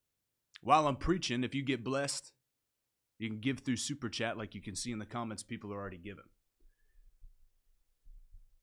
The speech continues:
The depth of the full gospel goes much deeper than just you getting into heaven. Jesus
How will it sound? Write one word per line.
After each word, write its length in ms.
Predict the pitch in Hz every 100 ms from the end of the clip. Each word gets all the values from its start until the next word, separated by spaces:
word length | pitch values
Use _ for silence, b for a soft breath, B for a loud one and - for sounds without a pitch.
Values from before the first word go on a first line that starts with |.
| _ _ _ _ -
The 240 | 120 165
depth 640 | 131 110 214 247 233 - - - 165
of 200 | 160 135
the 140 | 135
full 440 | - - 202 214
gospel 640 | 170 160 160 160 - - - _ _ _ _ - 120
goes 320 | 170 156 123
much 480 | 156 214 - - 127
deeper 460 | 185 - 117 - _ _ _
than 240 | 113 143 123
just 480 | 117 202 208 - 127
you 360 | 160 185 160
getting 360 | 127 170 156 151
into 220 | 143 117
heaven. 260 | 131 107 - _ _ _ _ _ _ _ _ _ _ _ _ _ -
Jesus 760 | 107 190 277 226 156 156 -